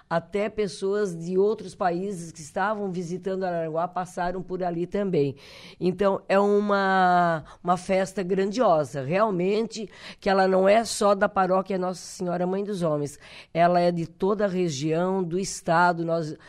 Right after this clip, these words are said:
temos muitas pessoas que vêm de outros estados também, né? O nosso estado de Santa Catarina, muitas pessoas vêm pra cá porque ela é uma santa, assim,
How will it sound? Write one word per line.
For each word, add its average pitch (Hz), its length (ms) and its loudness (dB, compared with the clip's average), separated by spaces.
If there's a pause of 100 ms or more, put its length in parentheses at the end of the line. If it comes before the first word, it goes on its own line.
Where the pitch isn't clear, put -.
(160)
temos 185 300 0
muitas 202 340 -2
pessoas 185 460 -4
que 180 80 -10
vêm 170 240 -2
de 160 300 -4
outros 180 580 -2 (440)
estados 180 540 -2
também, 165 420 0
né? 175 380 2 (360)
O 160 60 -4
nosso 170 280 0
estado 175 280 0
de - 60 -16
Santa 175 220 -6
Catarina, 165 340 -4
muitas 180 280 -6
pessoas 185 440 -6
vêm 185 300 -2
pra 190 240 -2
cá 180 440 -2 (360)
porque 185 560 0 (280)
ela 190 640 6 (380)
é 185 320 2
uma 185 440 -4
santa, 175 460 -8
assim, 185 380 -6